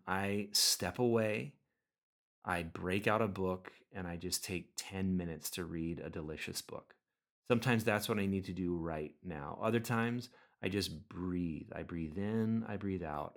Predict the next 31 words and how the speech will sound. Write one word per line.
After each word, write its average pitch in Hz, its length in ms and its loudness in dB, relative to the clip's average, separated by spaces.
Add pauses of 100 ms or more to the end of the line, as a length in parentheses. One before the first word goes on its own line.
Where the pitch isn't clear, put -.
I 85 160 -8
close 104 340 -2
my 95 280 0
eyes, 98 360 -2 (600)
and 98 160 2
the 87 40 2
breath 101 420 2
prayer 110 340 2
I 104 140 4
have 92 560 0
is, 92 400 -4
"Lord, 92 420 0
have 90 260 -2
mercy." 82 540 -4 (540)
And 101 120 -2
that 104 140 2
just 110 220 2
means, 95 340 0
"Lord, 98 180 2
I 101 80 4
don't 113 120 4
even 92 480 -2
know 101 380 0
what 92 200 -2
I 85 80 -6
need 82 260 -6
right 85 220 -8
now, 78 300 -8
but 90 220 -6
you 101 240 -2
do." 78 340 -6